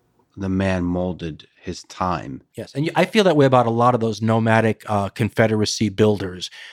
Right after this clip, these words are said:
Speaker 2: that they really seem to be these figures that, that stand out as extraordinary for one, in, in one way or another. Uh, remembering, by the way, that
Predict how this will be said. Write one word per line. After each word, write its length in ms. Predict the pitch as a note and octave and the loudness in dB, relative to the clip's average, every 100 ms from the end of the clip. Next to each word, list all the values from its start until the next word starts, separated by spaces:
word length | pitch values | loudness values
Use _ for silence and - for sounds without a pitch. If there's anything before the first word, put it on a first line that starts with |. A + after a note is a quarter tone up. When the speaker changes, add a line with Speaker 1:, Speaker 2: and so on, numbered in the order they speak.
| - | 0
Speaker 2:
that 160 | A#2+ | 2
they 160 | B2+ B2 | 2 2
really 320 | B2 D3 D3 | 2 4 4
seem 420 | - - B2+ A#2+ | 0 -2 -2 -2
to 140 | A2 A2 | -4 -6
be 560 | G2+ G#2+ G#2+ G#2 G2+ - _ _ _ - | -2 0 0 0 -2 -6 _ _ _ -2
these 380 | G#2+ G#2+ G2+ - | 2 2 0 -4
figures 680 | - B2 A2 G#2+ G#2+ G2 F#2+ | 0 0 2 2 2 -2 -4
that, 260 | G2+ - _ | -4 -6 _
that 180 | G2+ - | -8 -6
stand 540 | - - A#2 A2+ G#2+ | -10 -2 0 2 2
out 300 | G#2+ G#2 G#2 | 2 2 0
as 400 | G#2+ G2 F#2+ - _ - | -2 -4 -4 -10 _ -10
extraordinary 800 | - - A2+ G2+ G2 F#2 F2+ F#2 | -8 0 2 2 -2 -12 -14 -8
for 120 | G#2+ | -6
one, 240 | G2+ A2 A#2+ | -2 -2 2
in, 160 | C3+ D3 | 2 6
in 140 | C3+ | 6
one 160 | C3+ B2+ | 6 4
way 140 | A2+ | 2
or 80 | G#2 | 0
another. 360 | G2+ F#2 - - _ - | -4 -8 -14 -20 _ -4
Uh, 120 | C#3 C#3 | -4 2
remembering, 480 | C#3+ D#3 D3 C3+ | 2 4 2 2
by 100 | A#2 | 2
the 100 | A#2+ | 0
way, 200 | A#2 A2+ | 2 2
that 160 | G#2 | 0